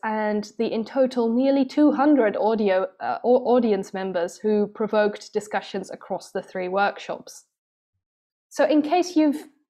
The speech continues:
missed any of the workshops and are now excited to read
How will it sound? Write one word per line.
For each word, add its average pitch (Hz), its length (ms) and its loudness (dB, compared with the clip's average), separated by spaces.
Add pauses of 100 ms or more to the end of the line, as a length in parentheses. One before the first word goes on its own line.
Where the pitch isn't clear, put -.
missed 277 440 0
any 240 420 2
of 214 140 -2
the 233 80 2
workshops 220 580 0
and 208 160 0
are 208 380 -2
now 208 300 -4
excited 214 520 -4
to 208 140 -2
read 196 320 2